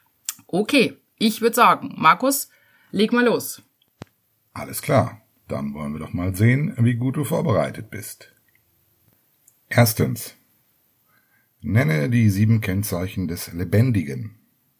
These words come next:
Speaker 1: Stoffwechsel, Beweglichkeit, Leitfähigkeit, Reizbarkeit, Wachstum, Fortpflanzung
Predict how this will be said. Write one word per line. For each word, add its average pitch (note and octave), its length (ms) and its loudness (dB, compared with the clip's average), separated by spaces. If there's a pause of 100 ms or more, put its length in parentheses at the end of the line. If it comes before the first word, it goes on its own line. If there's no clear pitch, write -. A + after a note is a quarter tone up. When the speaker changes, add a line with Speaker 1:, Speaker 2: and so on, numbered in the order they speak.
(560)
Speaker 1:
Stoffwechsel, G3 840 -2 (1120)
Beweglichkeit, F#3+ 920 -2 (960)
Leitfähigkeit, F3+ 1040 -2 (1080)
Reizbarkeit, A#3 1000 -2 (760)
Wachstum, A3 760 2 (880)
Fortpflanzung G3 1080 -2